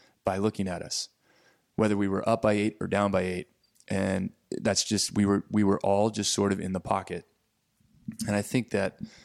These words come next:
you know, when you start to put expectations in there and, um, you start to get ahead of yourself, or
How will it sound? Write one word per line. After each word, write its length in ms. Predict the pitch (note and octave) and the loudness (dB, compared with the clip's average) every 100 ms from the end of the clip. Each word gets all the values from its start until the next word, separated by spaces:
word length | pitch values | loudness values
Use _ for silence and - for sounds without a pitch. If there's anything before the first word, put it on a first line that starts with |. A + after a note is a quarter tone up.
| - - - - - | -20 -20 -20 -16 -14
you 400 | - - - A#2+ | -14 -16 0 2
know, 80 | |
when 100 | G#2+ | 4
you 80 | G#2 | 2
start 240 | - B2 A#2+ | 4 4 4
to 160 | G2+ - - - - | -2 -6 -16 -20 -6
put 200 | - A2+ F#2+ | 0 0 0
expectations 760 | G2+ - F2+ - A2 - G#2 | -2 -2 0 4 4 2 0
in 100 | G#2+ | 0
there 460 | G#2 G2+ G2+ G2+ G2+ - | 2 2 2 0 -4 -10
and, 500 | F#2+ F#2 F#2 F2+ - _ - - - - - _ _ _ | -6 -4 -4 -6 -10 _ -20 -20 -20 -20 -20 _ _ _
um, 420 | G2 F#2+ F#2+ F#2 F#2 | -4 -2 -2 -2 -2
you 80 | |
start 240 | F#2 G#2+ F#2+ | 0 0 0
to 60 | |
get 120 | G2 F#2+ | 0 2
ahead 160 | G2+ | 2
of 80 | G2+ | 2
yourself, 500 | F#2+ - G2 G2 - | 0 2 2 2 0
or 160 | F#2+ | -2